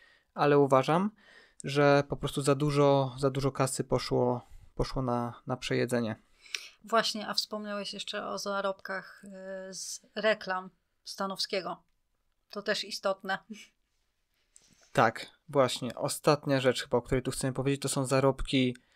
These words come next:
Speaker 1: z reklam, jakie generował kanał sportowy za Stanowskiego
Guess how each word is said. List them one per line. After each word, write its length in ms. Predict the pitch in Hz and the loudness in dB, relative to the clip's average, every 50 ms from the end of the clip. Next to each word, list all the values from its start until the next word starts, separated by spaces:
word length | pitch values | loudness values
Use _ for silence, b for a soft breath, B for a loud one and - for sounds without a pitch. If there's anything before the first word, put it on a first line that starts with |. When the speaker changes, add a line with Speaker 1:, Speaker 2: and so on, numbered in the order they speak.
| b b b b b b b b b | b b b b b b b b b
Speaker 1:
z 180 | - - - 139 135 131 131 131 127 131 131 131 | -16 -12 -8 -4 -2 0 0 2 2 2 2 4
reklam, 440 | 135 135 131 - 147 143 147 160 156 | 4 2 2 2 2 2 2 2 2
jakie 200 | 139 139 - 135 | 0 4 6 6
generował 420 | 139 135 135 135 139 135 139 135 | 6 6 6 4 2 2 2 2
kanał 240 | - 139 135 135 131 | 2 2 2 2 0
sportowy 600 | - - - 139 135 - - 135 127 123 127 123 | 0 0 -2 -2 0 2 2 2 4 4 2 0
za 200 | 123 123 143 147 | 0 2 2 2
Stanowskiego 840 | 139 - - 143 135 127 123 - - - - 135 131 135 156 190 208 | 2 0 -2 -2 -2 -2 -4 -6 -6 -2 -2 0 2 2 2 2 2